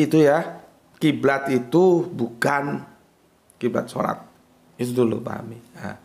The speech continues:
sebetulnya dari apa yang disampaikan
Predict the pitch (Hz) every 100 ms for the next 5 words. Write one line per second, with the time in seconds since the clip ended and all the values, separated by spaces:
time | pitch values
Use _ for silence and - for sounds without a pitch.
0 | _ - - - 156 180 220 294 220 160
1 | 214 - - - - 143 170 185 180 180
2 | 170 170 165 170 165 170